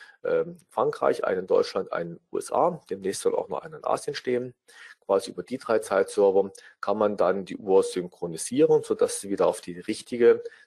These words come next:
Zeit gestellt wird, egal ob sie nach hinten oder nach vorne gelaufen ist. Im Prinzip danach hat sie die richtige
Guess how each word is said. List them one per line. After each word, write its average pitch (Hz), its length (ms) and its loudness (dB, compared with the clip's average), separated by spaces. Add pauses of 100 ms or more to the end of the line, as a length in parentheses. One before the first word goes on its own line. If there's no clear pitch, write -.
Zeit 95 480 0 (100)
gestellt - 460 2
wird, 147 240 6 (280)
egal 104 420 2
ob - 180 0
sie 95 200 -6
nach 85 160 -10
hinten 139 420 -10
oder 90 180 -14
nach 90 100 -16
vorne 151 220 2
gelaufen 131 400 2
ist. - 240 -2 (260)
Im 104 80 -4
Prinzip 104 300 -4
danach 95 420 -2
hat - 160 -6
sie - 100 -18
die 90 120 -14
richtige 90 500 -10